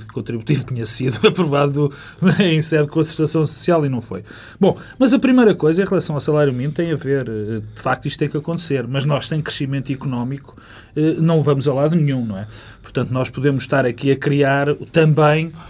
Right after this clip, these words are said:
um problema a, a, a longo prazo, ou não é bem este o termo. A questão é, nós não podemos querer, eh, eh, distribuir aquilo que não criamos. E isto é um problema,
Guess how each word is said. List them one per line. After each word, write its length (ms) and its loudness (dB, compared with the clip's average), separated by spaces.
um 100 4
problema 800 4
a, 500 6
a, 40 2
a 20 8
longo 260 4
prazo, 460 4
ou 260 -4
não 180 4
é 80 6
bem 220 4
este 160 0
o 40 0
termo. 400 2
A 60 -6
questão 340 4
é, 140 2
nós 240 6
não 140 6
podemos 400 2
querer, 380 4
eh, 20 4
eh, 1200 -2
distribuir 560 2
aquilo 300 0
que 140 -8
não 100 -2
criamos. 600 -8
E 120 -2
isto 160 0
é 40 2
um 60 2
problema, 420 0